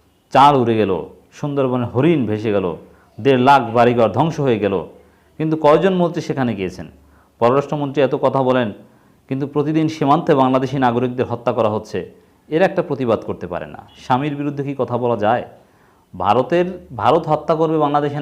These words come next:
নাগরিক আর তার বিরুদ্ধে আওয়ামী লীগ কথা বলবে, এটা হাস্যকর, এটা অসম্ভব। কতটা করুণ চিত্রে আমরা আছি,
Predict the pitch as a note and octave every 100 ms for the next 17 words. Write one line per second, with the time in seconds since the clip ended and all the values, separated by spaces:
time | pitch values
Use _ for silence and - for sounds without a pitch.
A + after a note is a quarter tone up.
0 | C#3 C3+ C3+ B2+ B2 B2 C3 B2+ C3+ A#2+
1 | B2 B2 A#2+ A2 G#2+ G#2 G#2+ C#3+ C#3+ -
2 | G#2 D#2+ - - _ _ _ _ - A#2
3 | B2+ - C3+ G2+ E2+ - - _ _ _
4 | C#3 D#3 D#3 D#3 - D#3 D3+ D#3 C3 C#3
5 | A#2 C3 A2 F#2+ E2+ -